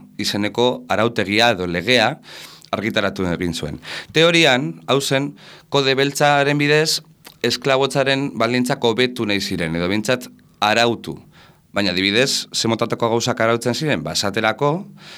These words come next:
esklabu bat gaizki portatzen zenean, ba, zenbateko zigorra jaso behar izan zuen, zenbat kolpe, eh, jaso, eh,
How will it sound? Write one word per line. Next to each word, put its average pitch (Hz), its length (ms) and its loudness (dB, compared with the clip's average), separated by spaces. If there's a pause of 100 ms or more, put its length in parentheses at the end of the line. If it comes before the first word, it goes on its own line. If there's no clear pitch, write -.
(240)
esklabu 104 400 0
bat 104 380 -2 (100)
gaizki 104 320 -2
portatzen 92 400 -4
zenean, 107 380 0 (180)
ba, 90 80 -4
zenbateko 110 640 -2
zigorra 110 460 0
jaso 90 320 -6
behar 80 140 -4
izan 80 120 -8
zuen, 80 220 -8
zenbat 123 560 0
kolpe, 147 460 -2 (520)
eh, 95 220 0
jaso, 95 640 -2
eh, 85 320 -2